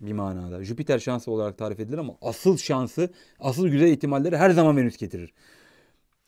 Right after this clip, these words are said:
Tam dört ay bu gez-, bu gezegen Koç burcunda bulunacak. Bunun haritanızdaki, e, konumu önümüzdeki dönemde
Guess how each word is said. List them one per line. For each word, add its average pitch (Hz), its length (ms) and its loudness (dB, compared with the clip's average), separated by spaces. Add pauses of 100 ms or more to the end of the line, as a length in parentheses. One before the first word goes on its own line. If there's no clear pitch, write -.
(120)
Tam 180 320 6
dört 190 260 12
ay 143 260 6
bu 139 120 2
gez-, 120 240 4
bu 143 160 0
gezegen 139 500 4 (360)
Koç 165 220 2
burcunda 120 300 0
bulunacak. 95 320 -4
Bunun 175 160 0
haritanızdaki, 135 760 0 (1700)
e, 110 180 -4
konumu 156 600 0 (640)
önümüzdeki 170 520 2
dönemde 202 560 0